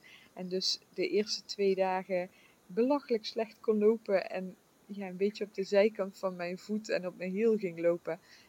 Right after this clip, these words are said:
En dat is natuurlijk niet heel erg, ehm, optimaal voor, eh, je kuiten en je bovenbenen. Dus ik denk dat ik eerder spierpijn had van de blaren dan van de capoeira.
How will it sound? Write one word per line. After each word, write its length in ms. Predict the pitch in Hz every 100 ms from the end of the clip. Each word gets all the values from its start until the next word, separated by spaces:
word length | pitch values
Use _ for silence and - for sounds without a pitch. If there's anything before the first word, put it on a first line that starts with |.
| _
En 100 | 165
dat 160 | 175
is 120 | 190 -
natuurlijk 400 | 196 196 185 170
niet 220 | 196 196
heel 240 | 190 180
erg, 320 | 165 180 -
ehm, 260 | 180 175 165 165 _ _ _ _ _ _ _ - -
optimaal 600 | 185 - 185 175 175 175
voor, 400 | - 175 170 170
eh, 220 | 170 160
je 80 | 160 -
kuiten 540 | 180 160 165 165 -
en 120 | 165
je 100 | 165
bovenbenen. 640 | 160 175 170 160 147 165 - - - -
Dus 120 | - 196
ik 160 | 185
denk 280 | 208 220 262 -
dat 220 | 233 -
ik 240 | 202 - -
eerder 340 | 214 247 240
spierpijn 580 | - - 240 - 202 190
had 280 | 190 180 -
van 160 | 185
de 80 | 180
blaren 500 | 175 185 196 202 196
dan 220 | 170 196 196
van 100 | 190
de 80 |
capoeira. 560 | - 180 - 190 220 269